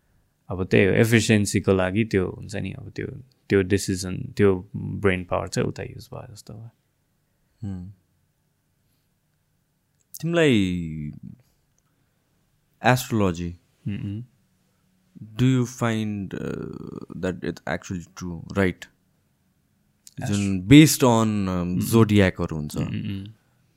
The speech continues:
Speaker 2: होइन?
Speaker 1: Mm-mm।
Speaker 2: Do you find, त्यो mere coincidence जस्तो लाग्छ कि तिमीलाई? Do you think there's science to it, या रिजनिङ केही छ जस्तो लाग्छ?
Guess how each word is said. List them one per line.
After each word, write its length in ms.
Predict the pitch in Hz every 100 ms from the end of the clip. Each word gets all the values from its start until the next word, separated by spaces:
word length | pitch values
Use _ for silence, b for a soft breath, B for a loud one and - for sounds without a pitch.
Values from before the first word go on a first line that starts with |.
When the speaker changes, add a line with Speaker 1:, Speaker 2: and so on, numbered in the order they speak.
| _ 78
Speaker 2:
होइन? 300 | 76 78 113 _ _ _ - 117
Speaker 1:
Mm-mm। 260 | 107 101 104 110 _ _ 98
Speaker 2:
Do 160 | 110 131
you 100 | 127
find, 440 | 127 120 113 - -
त्यो 100 | 131
mere 320 | 143 151 -
coincidence 560 | 135 131 127 117 110 110
जस्तो 180 | 98 95
लाग्छ 280 | 92 92 92
कि 60 |
तिमीलाई? 340 | 87 90 87 85 b b b b b b -
Do 80 | 107
you 120 | 101
think 180 | 107 95
there's 360 | 95 90 - -
science 420 | 98 98 92 -
to 180 | 92 90
it, 100 | -
या 120 | 90
रिजनिङ 420 | 87 90 87 85
केही 160 | 80 65
छ 40 |
जस्तो 340 | - - 104 -
लाग्छ? 180 | -